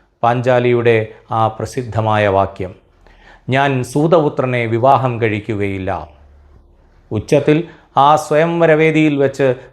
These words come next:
പാഞ്ചാലി ആ വാക്യം പറഞ്ഞപ്പോൾ ഒരിക്കൽ കൂടി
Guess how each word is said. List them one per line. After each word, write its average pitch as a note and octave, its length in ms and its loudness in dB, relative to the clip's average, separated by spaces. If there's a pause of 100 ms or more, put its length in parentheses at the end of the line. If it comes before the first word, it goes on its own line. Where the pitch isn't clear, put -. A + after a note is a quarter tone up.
പാഞ്ചാലി B2+ 600 2 (180)
ആ A#2+ 180 2
വാക്യം A#2+ 460 0
പറഞ്ഞപ്പോൾ A2 640 -2 (500)
ഒരിക്കൽ A#2+ 440 -2
കൂടി G#2 420 -2